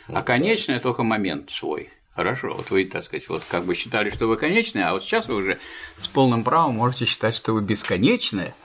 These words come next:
Speaker 1: А причем это очень легко обосновать, и все согласятся, что не только Дмитрий Юрьевич, я тоже пытаюсь к этому присоединиться, а также все слушающие, читающие, так сказать, изучающие, тоже есть бесконечное. Почему? Сущность человека. Об этом,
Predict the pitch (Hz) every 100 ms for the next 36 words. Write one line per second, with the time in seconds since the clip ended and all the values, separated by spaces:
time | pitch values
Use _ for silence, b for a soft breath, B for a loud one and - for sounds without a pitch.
0 | B B B B 85 85 95 - 165 165
1 | 123 123 139 143 170 170 165 151 156 151
2 | 160 117 120 113 - 185 170 120 107 -
3 | 87 - 104 - 104 113 147 123 110 98
4 | 107 95 85 80 - 92 85 90 87 -
5 | 69 107 98 - 101 101 92 98 - 98
6 | 98 98 - - B B B - 107 180
7 | 147 151 143 120 - 131 131 110 107 -
8 | 95 - 87 107 104 101 - 107 98 B
9 | B B B - - 95 101 95 104 101
10 | 95 123 120 110 117 101 127 117 110 101
11 | 98 98 - 123 180 - 117 120 113 85
12 | - 143 - 107 - 113 113 92 - -
13 | - B B B B B B B _ _
14 | 87 87 185 202 208 208